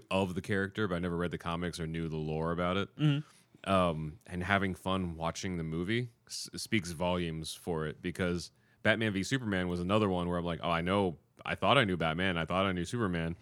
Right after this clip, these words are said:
Speaker 1: but I didn't know the history that they had put into that movie." And I left just pissed. Like, uh, what happened?
Speaker 2: Mm-hmm.
Speaker 1: Like, what?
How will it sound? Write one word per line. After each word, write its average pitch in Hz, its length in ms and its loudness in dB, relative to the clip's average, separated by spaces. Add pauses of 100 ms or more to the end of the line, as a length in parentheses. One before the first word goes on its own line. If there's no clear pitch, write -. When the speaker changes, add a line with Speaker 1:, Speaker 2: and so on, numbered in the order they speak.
(240)
Speaker 1:
but 95 100 0
I 98 80 8
didn't 104 180 2
know 98 140 4
the 85 100 0
history 98 360 -2
that 90 100 -4
they 85 120 -2
had 85 180 -2
put 90 160 -2
into 87 240 -2
that 80 140 -2
movie." 98 360 -2 (280)
And 87 460 2 (160)
I 98 60 4
left 101 400 2
just 90 240 -6
pissed. - 520 -6 (160)
Like, 82 220 -8
uh, - 120 -16
what 92 380 0 (100)
happened? 76 520 -2 (220)
Speaker 2:
Mm-hmm. 123 140 -2
Speaker 1:
Like, 87 220 0
what? 85 360 0